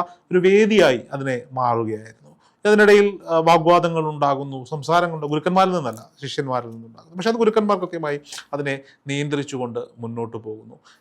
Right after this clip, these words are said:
എന്നെ സംബന്ധിച്ചിടത്തോളം നമ്മൾ വളരെ അവിടേക്കെത്തിയ ഗുരുക്കന്മാരും അവിടേക്കെത്തിയ അബാക് മീഡിയയുടെ പ്രേക്ഷകരും അല്ലെങ്കിൽ മറ്റുള്ള ആളുകൾ എല്ലാവരെയും ഒരേപോലെ കണ്ട് എല്ലാം ഒന്നാണ് എന്ന സങ്കല്പത്തിൽ മുന്നോട്ട് പോകുന്ന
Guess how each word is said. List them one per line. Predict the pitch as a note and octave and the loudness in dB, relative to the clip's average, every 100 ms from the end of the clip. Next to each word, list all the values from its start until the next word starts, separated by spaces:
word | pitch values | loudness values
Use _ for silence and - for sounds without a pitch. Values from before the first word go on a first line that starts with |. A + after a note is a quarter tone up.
| C#3 | -4
എന്നെ | E3+ G3 | -2 0
സംബന്ധിച്ചിടത്തോളം | G3+ G3 F#3+ F#3 F#3 F#3 F#3 E3+ | -2 0 0 0 2 0 0 -4
നമ്മൾ | D#3 F3+ D#3 | -4 0 2
വളരെ | D3 E3 F3 - _ _ _ _ _ _ _ _ - B2 | 4 6 4 0 _ _ _ _ _ _ _ _ -4 2
അവിടേക്കെത്തിയ | C#3+ F3 E3+ F#3 F#3+ F3 | 6 6 4 2 4 4
ഗുരുക്കന്മാരും | D#3+ E3 F3+ F#3 F#3+ G#3+ - _ _ _ - | 4 2 4 4 4 2 -6 _ _ _ 0
അവിടേക്കെത്തിയ | C3+ F#3+ G3+ G3+ F#3 F3+ F3 - C#3 | 4 4 4 4 4 4 2 -2 2
അബാക് | D3 E3+ E3+ | 4 4 0
മീഡിയയുടെ | D#3+ D#3+ D#3+ | -2 -2 0
പ്രേക്ഷകരും | C#3 C#3 - D#3 E3 | 0 -2 -2 -2 -2
അല്ലെങ്കിൽ | C#3+ C#3+ D3+ | -4 -6 -6
മറ്റുള്ള | C#3 C#3+ D#3+ D3 | -6 -4 0 0
ആളുകൾ | C#3 D3 D#3 D3+ | 0 0 0 0
എല്ലാവരെയും | D#3 G3+ F#3+ B2+ - _ _ - | 2 4 4 2 -2 _ _ -2
ഒരേപോലെ | B2 E3 F3 F#3 F#3+ G3 E3 | 2 4 2 0 0 0 0
കണ്ട് | D#3 D3+ D#3+ - _ _ _ - C3+ | 0 -2 -2 -6 _ _ _ -8 -2
എല്ലാം | D#3 G3 A3+ | 4 6 6
ഒന്നാണ് | G3+ F#3 F3 F3 F3 | 4 4 4 4 0
എന്ന | E3 D#3+ | -2 -4
സങ്കല്പത്തിൽ | D3+ D3+ D3 D3+ D3+ | -4 -6 -6 -8 -10
മുന്നോട്ട് | C#3 C#3 C#3 C3 | -10 -14 -12 -8
പോകുന്ന | B2+ B2+ | -6 -6